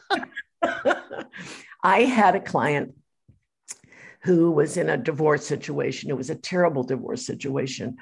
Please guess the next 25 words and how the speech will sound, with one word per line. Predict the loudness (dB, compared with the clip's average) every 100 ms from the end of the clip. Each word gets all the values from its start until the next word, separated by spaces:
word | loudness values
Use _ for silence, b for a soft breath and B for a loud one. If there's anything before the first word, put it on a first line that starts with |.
| B B B B 0
And | 2 4 2 0 B B B B -20
she | -14 -6 2 4
would | 4 2
crumble | 0 2 4 4 0 0
every | 0 0
time | -4 -6 -4 -4 -4
something | -2 -4 -2 -4
happened. | -2 -4 -4 -6
She | -4 0
literally | 2 2 0 -2
crumbled. | -4 -4 -2 -4 -6
And | -6
I |
found | -4 -2 0 0
out | 2 0 -2 B B B B -4
that | -2 0
when | 0
she | 0 2
was | 4 4
a | 2
little | 4 4 4
baby, | 4 4 4 2 -2 -4 b b b b
she | -12 2 4
was, | 6 8 6 4 0
um, | -2 0 -2